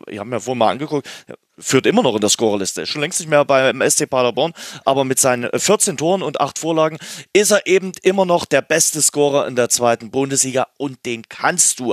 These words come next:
als S C Paderborn einfach nicht kompensieren und ersetzen. Das habe ich auch im Spiel gegen, äh, Dynamo Dresden gesehen. Das war ein, ja, fast ein typisches, äh, Null zu null. Und da hast du ganz deutlich gemerkt im Vergleich zum Hinspiel oder zum Pokalspiel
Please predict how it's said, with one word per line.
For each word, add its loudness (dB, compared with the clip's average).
als 0
S 0
C -2
Paderborn 2
einfach -2
nicht -4
kompensieren 0
und -4
ersetzen. 0
Das 0
habe 2
ich 4
auch 4
im -4
Spiel 0
gegen, -2
äh, 2
Dynamo 0
Dresden 0
gesehen. 0
Das 2
war 2
ein, -6
ja, 0
fast -2
ein -16
typisches, -2
äh, 4
Null 2
zu 0
null. 0
Und -6
da 0
hast 0
du -4
ganz 0
deutlich 0
gemerkt -2
im -12
Vergleich -2
zum 0
Hinspiel 2
oder 4
zum -4
Pokalspiel -2